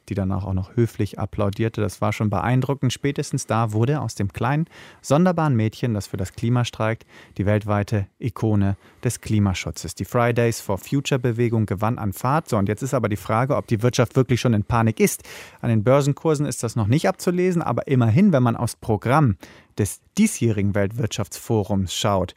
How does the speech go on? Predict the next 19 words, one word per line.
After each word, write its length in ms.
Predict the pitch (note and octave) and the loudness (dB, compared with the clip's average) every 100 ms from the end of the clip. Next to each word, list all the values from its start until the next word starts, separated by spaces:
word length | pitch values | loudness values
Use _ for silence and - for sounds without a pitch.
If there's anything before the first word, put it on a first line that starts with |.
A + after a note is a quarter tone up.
| - - - | -16 -20 -6
dann 140 | G#2+ | -4
steht 220 | F2+ A#2+ | -2 -2
die 80 | A2 | -4
Frage, 400 | - G#2+ C#3 E3 | -4 -2 0 0
wie 60 | A#2 | 0
lösen 260 | A2 B2+ | 0 2
wir 60 | E3 | 0
das 160 | D#3 - | 0 -4
Problem 500 | - C#3+ D3+ E3 E3+ | -4 -2 2 2 0
mit 180 | D3 | -2
dem 80 | D3 | -4
Klimawandel, 640 | - D#3 D#3 D3 D3+ D3+ | -4 -2 -2 0 -2 -2
ganz 220 | D#3 D#3 D#3+ | -2 -2 0
oben 220 | C3+ G#2 | 0 0
auf 120 | G2+ | 0
der 120 | A2 | -2
Liste. 360 | G2 G2 - - | -2 -2 -4 -4
Greta 260 | B2 A#2+ | -2 -2
Thunberg 380 | G2+ F#3+ F#3+ F#3 | -2 0 0 -2